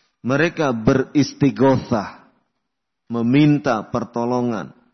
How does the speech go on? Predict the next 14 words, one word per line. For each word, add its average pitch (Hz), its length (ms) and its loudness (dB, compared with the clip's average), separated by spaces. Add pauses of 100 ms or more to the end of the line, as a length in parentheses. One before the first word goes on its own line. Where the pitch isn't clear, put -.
(120)
meminta 127 560 -2
bantuan 113 640 -4 (1300)
bil 117 160 -6
amwat, 113 800 0 (480)
kepada 110 400 -6
orang-orang 120 640 -4
yang 113 240 -2
telah 110 280 -12
mati. 110 520 -4 (2750)
Maka 165 560 -6 (880)
apa 220 320 -2
yang 131 240 0
mereka 117 640 -4
persaksikan? - 960 -10